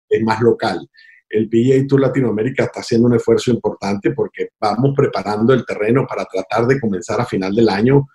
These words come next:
noviembre, diciembre, aunque sea con unos tres torneos, que son los que están en plan. Sin embargo, eh, ahorita, eh,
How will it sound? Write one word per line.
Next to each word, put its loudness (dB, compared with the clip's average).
noviembre, 2
diciembre, 2
aunque -2
sea 0
con -2
unos 0
tres 0
torneos, -2
que -10
son -2
los -2
que -8
están -2
en 2
plan. -4
Sin 0
embargo, 2
eh, -2
ahorita, -4
eh, 2